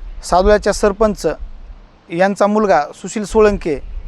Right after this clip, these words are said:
त्यांची पत्नी वैशाली सोळंके, मुलगा व्यंकटेश सोळंके, वाळूमाफिया भगवान सोळंके आणि सरपंचाचे, अ,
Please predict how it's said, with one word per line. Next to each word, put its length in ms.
त्यांची 240
पत्नी 480
वैशाली 340
सोळंके, 520
मुलगा 460
व्यंकटेश 380
सोळंके, 500
वाळूमाफिया 600
भगवान 280
सोळंके 460
आणि 400
सरपंचाचे, 760
अ, 220